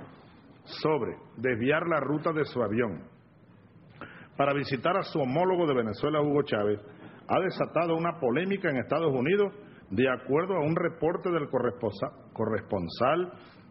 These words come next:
de C N N en Washington, Juan Carlos López. Aquí dice, comilla,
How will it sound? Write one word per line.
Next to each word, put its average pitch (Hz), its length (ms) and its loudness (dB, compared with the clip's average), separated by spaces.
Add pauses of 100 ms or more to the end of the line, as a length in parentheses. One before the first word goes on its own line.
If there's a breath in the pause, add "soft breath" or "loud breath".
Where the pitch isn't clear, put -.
(100)
de - 180 0 (160)
C 139 160 2
N 151 200 0
N 160 120 -2
en 147 60 0
Washington, 190 680 0 (360)
Juan 120 280 2
Carlos 139 340 2
López. 107 360 0 (840)
Aquí - 180 0
dice, 135 320 0
comilla, 117 480 0